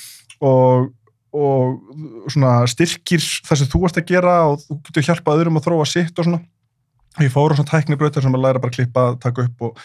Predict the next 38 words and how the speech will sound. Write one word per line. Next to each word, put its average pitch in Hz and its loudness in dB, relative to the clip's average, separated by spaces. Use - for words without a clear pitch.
og 123 -4
svona. 110 -4
En 135 2
ég 127 2
hætti 180 -2
eftir 143 -2
eitt 123 -10
ár, - -14
tveggja 127 -6
ára 123 -2
nám, 120 -2
ég 117 2
hætti 120 -6
eftir 127 -4
eitt 123 -6
ár 123 0
og 120 4
ég 135 -2
fer 143 2
að 135 4
vinna 143 4
í 127 0
Sagafilm, 165 0
bara 151 -2
beint 175 0
í 160 -4
kjölfari, 170 0
fer 135 4
að - -2
klippa 139 0
einhverja 123 2
heimildamynd 165 0
og 123 -10
fer 135 -2
að 131 0
vinna 123 2
í 117 -2
Sagafilm 165 -2